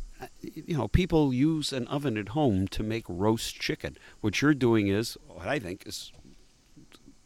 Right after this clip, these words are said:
the right way to do it. <clears throat> Don't use your oven. Use your grill.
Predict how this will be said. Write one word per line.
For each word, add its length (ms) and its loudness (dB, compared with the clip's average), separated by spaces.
the 180 6
right 260 10
way 160 8
to 100 2
do 260 10
it. 120 4
<clears throat> 260 8
Don't 220 10
use 220 4
your 160 0
oven. 280 -4
Use 260 2
your 100 2
grill. 320 2